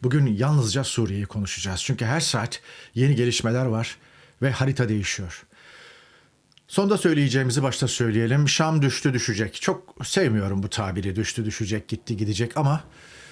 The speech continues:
e, durum bu. Konuyu tam anlamıyla anlatan K J bu olabilirdi. Şam düştü düşecek, Esad düştü düşecek, Esad gitti gidecek.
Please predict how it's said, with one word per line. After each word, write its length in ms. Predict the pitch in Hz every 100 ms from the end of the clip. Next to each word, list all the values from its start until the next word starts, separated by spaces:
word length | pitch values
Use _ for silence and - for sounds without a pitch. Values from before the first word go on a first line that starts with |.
| - - _
e, 40 | - - - - -
durum 260 | 139 175 170
bu. 200 | 110 78 _ _ _ _ 131 120
Konuyu 500 | - 139 143 147 139 -
tam 180 | 160
anlamıyla 480 | 135 123 123 127 110
anlatan 500 | 104 113 113 123 127 - -
K 220 | 127 120
J 220 | 110 131
bu 60 | 120
olabilirdi. 600 | 104 87 76 73 - - - _ _
Şam 440 | - - 139 127 123
düştü 240 | 117 -
düşecek, 480 | 107 - 90 104 -
Esad 380 | 113 - 113 -
düştü 300 | 101 - 104
düşecek, 440 | 95 104 92 90 -
Esad 320 | 104 107 -
gitti 280 | 92 - 90
gidecek. 460 | 82 82 78 -